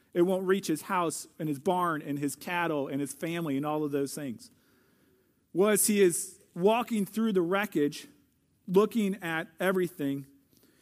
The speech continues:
he comes across this charred body of one of his hens. He's grieved by it. He cares for his animals.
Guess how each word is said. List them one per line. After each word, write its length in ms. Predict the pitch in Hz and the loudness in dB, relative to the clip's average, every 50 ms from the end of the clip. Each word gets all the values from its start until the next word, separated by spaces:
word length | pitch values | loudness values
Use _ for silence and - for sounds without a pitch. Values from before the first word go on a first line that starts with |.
| _ _ | _ _
he 120 | - 208 | -2 -2
comes 300 | 196 - 220 233 247 202 | 0 0 0 0 2 2
across 580 | 214 185 - - - 208 202 196 196 - - - | 0 0 -2 -2 -2 -2 -2 -2 -2 -4 -6 -6
this 460 | 180 160 165 170 165 - - - - - _ _ _ _ _ _ _ _ - | -4 0 0 0 2 0 -2 -4 -6 -12 _ _ _ _ _ _ _ _ -16
charred 600 | - - - 208 208 208 208 202 202 185 180 175 - _ - | -14 -8 -4 -2 0 0 2 2 0 -2 -2 -6 -14 _ -10
body 560 | 151 143 156 160 180 180 170 131 110 104 - _ _ _ _ _ _ _ _ _ _ _ - | -6 -4 -2 -2 0 -2 -2 -2 -4 -6 -8 _ _ _ _ _ _ _ _ _ _ _ -2
of 140 | 156 156 147 | 0 0 0
one 220 | 156 180 180 185 | 0 -2 -2 -2
of 80 | 180 156 | -2 -2
his 240 | 147 160 151 - - | -4 -4 -4 -6 -8
hens. 560 | - 156 143 120 101 92 - - - - - _ _ _ _ _ _ _ _ _ _ _ _ _ _ _ _ _ _ _ _ _ | -10 -8 -8 -8 -8 -10 -14 -18 -20 -20 -20 _ _ _ _ _ _ _ _ _ _ _ _ _ _ _ _ _ _ _ _ _
He's 260 | - 185 180 156 - | -2 -2 -2 -2 -6
grieved 460 | - - 170 165 180 202 220 - - | -10 -4 -2 0 0 0 0 -4 -8
by 200 | 143 123 117 120 | -8 -6 -4 -4
it. 160 | 127 165 226 - - _ _ _ - | -4 -6 -6 -10 -18 _ _ _ -10
He 120 | 165 147 | -10 -8
cares 300 | - - 147 147 156 147 | -4 -2 -2 -2 -2 -4
for 160 | - 151 135 | -6 -8 -8
his 160 | 123 123 120 | -6 -6 -6
animals. 540 | 120 117 110 110 110 113 123 165 - - - | -6 -6 -6 -8 -8 -10 -12 -14 -18 -20 -20